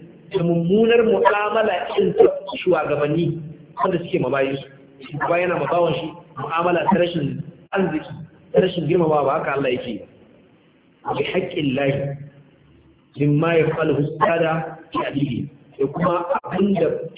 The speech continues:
shugabanni suke yi na, na ƙin bin haƙƙin Allah, ƙin kulawa da haƙƙin Allah ga al'amarin bayansu. Mahbubi ma'a mahbubi, yadda ma'a muhibbi,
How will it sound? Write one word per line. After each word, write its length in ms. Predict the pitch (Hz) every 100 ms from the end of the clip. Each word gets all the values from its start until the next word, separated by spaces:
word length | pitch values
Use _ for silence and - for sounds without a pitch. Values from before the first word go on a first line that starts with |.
| -
shugabanni 760 | - - - 135 - 156 170 147
suke 180 | - -
yi 380 | 151 165 - - - - -
na, 400 | 139 170 170 160 170 - -
na 80 | 170 -
ƙin 340 | 226 202 151 139 - - -
bin 140 | 185 165
haƙƙin 380 | 180 180 165
Allah, 360 | 175 160 147 135
ƙin 220 | - 185 -
kulawa 300 | - 175 165
da 80 | 147
haƙƙin 340 | 147 - -
Allah 440 | 160 156 147 147 - - - -
ga 80 | 135
al'amarin 380 | 135 160 147 127 -
bayansu. 400 | 131 127 - - - - - - -
Mahbubi 340 | 131 135 175 151
ma'a 220 | 160 147
mahbubi, 600 | 135 117 151 160 - - - - -
yadda 840 | 147 175 208 156 131 113 - - - 143 - - - -
ma'a 160 | 165 165
muhibbi, 380 | 139 135 165 147